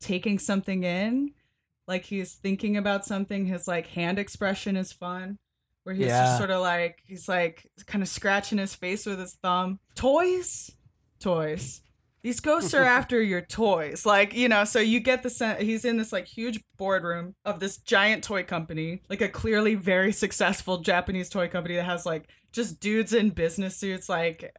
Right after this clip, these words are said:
Speaker 1: uh, in, like, this very, like, sleek,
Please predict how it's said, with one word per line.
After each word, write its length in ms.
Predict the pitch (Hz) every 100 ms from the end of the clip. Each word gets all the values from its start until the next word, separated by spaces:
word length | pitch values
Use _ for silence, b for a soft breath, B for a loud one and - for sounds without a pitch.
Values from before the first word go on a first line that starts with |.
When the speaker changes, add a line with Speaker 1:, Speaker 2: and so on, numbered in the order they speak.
| -
Speaker 1:
uh, 360 | 170 160 160 -
in, 240 | 190 196 190
like, 260 | 180 175 170
this 320 | 175 - -
very, 540 | 165 180 180 175 175
like, 460 | 170 165 165 - _
sleek, 960 | - - - 190 202 202 - - -